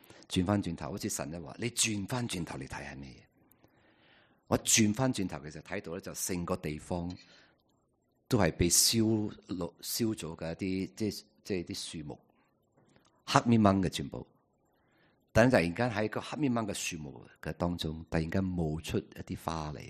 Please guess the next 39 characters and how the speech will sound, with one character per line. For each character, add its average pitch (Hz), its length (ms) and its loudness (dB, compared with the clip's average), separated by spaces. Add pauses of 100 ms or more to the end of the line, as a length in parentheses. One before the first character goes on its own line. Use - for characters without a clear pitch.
啊！ - 60 -20 (3000)
冒 87 160 -4
出 104 140 -4
呢 92 120 0
個 82 100 -2
花， 71 180 -2 (120)
呢 87 120 -8
個 87 60 -10
睇 82 180 -10
到 78 100 -14
呢 80 120 -16
個 76 120 -16
花， 73 260 -20 (1000)
冒 95 160 6
出 113 120 4
呢 104 120 2
個 85 80 -4
花 78 320 -6
嚟。 - 80 -14 (760)
後 113 140 4
來 104 100 4
我 107 80 2
知 139 180 2
道 95 120 2
呢 110 80 -2
個 98 80 -2
花 95 340 -2
叫 80 180 -8
做 67 240 -10 (280)
復 - 180 2
活 78 140 -2
嘅 - 140 -10
把 76 340 -8
花， 76 520 -4 (520)
叫 78 100 -8
做 73 200 -8
Resurrection 90 640 0
Lily 85 540 -2
啊。 - 160 -12